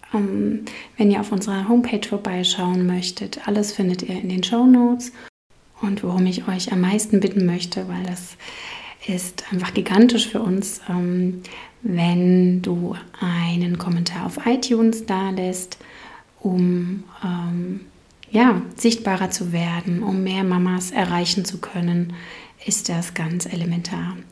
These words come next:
Also gebt es weiter, dass ihr diesen Podcast gehört habt, denn das ist der größte Schatz, den ihr uns zurückgeben könnt.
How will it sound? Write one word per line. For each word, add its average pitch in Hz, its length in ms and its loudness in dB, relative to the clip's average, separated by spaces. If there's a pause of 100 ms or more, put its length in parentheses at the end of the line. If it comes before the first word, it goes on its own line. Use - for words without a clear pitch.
(360)
Also 180 380 2 (440)
gebt 262 280 4
es 262 160 4
weiter, 196 400 4
dass 175 260 -4
ihr 175 200 -4
diesen 175 240 0
Podcast 180 440 -8
gehört 262 400 0
habt, 220 260 -4 (500)
denn 180 180 4
das 180 200 -2
ist - 320 -14
der 170 400 -4 (600)
größte 185 640 0
Schatz, - 360 -4
den 185 200 0
ihr 175 240 0
uns 180 340 -4
zurückgeben - 640 0
könnt. - 420 -12